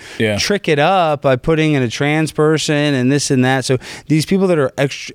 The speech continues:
Speaker 2: expert marketers that went to Brown University or what Ivy League school, they're all idiots. They don't know what the hell the people want.
Speaker 1: They're definitely not in touch with the rest of the world.
Speaker 2: No.
Speaker 1: You ever keep up with, uh, say, like, the Trey Crowders of the world? You ever, you know who
Speaker 2: A
Speaker 1: that
Speaker 2: little
Speaker 1: is?
Speaker 2: bit, yeah.
Speaker 1: Yeah.
Speaker 2: I mean, I think I follow him on Twitter.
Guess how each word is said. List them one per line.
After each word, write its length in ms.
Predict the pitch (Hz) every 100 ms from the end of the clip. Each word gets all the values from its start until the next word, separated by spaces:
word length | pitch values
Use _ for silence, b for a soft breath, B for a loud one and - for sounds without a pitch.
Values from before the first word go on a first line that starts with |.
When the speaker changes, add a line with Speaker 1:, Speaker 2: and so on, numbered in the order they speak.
| -
Speaker 2:
expert 440 | 143 - 156 139
marketers 580 | 123 123 135 139 139 127
that 120 | 110
went 160 | 120 120
to 80 | 120
Brown 340 | 113 120 143
University 540 | 139 135 127 127 131 127
or 40 |
what 180 | 117 127
Ivy 260 | 120 131 135
League 160 | 131 120
school, 240 | - 143
they're 160 | 156 208
all 120 | 220
idiots. 440 | - 151 131 98
They 80 | 120
don't 140 | 151 160
know 120 | 113
what 120 | 104
the 60 | 104
hell 120 | 98
the 80 | 95
people 260 | 101 101
want. 180 | 92 98
Speaker 1:
They're 80 | 107
definitely 300 | 123 143 117
not 160 | 107 76
in 40 |
touch 240 | 117 110 -
with 80 | 101
the 80 |
rest 240 | 98 104 -
of 80 | 87
the 60 |
world. 280 | 98 131 104 -
Speaker 2:
No. 500 | - 226 285 143 98 - -
Speaker 1:
You 120 | 359
ever 140 | 427
keep 220 | - 240 202
up 140 | 180
with, 140 | 147
uh, 280 | 143 - -
say, 880 | 120 - 147 143 135 127 127 123 123
like, 300 | 117 113 85
the 80 | 113
Trey 300 | 101 - 120
Crowders 640 | - - 107 107 110 104
of 160 | 110 104
the 80 | 110
world? 420 | 104 104 107 104
You 140 | 120
ever, 140 | 156 156
you 180 | - 151
know 80 |
who 80 | 156
Speaker 2:
A 40 | 147
Speaker 1:
that 140 | 185
Speaker 2:
little 200 | 214 196
Speaker 1:
is? 40 |
Speaker 2:
bit, 140 | 160 156
yeah. 300 | 151 143 143
Speaker 1:
Yeah. 40 |
Speaker 2:
I 40 | 147
mean, 160 | 147
I 160 | 143 135
think 240 | 123 147
I 80 | 135
follow 220 | 120 123
him 100 | 117
on 80 | 107
Twitter. 420 | 104 113 107 104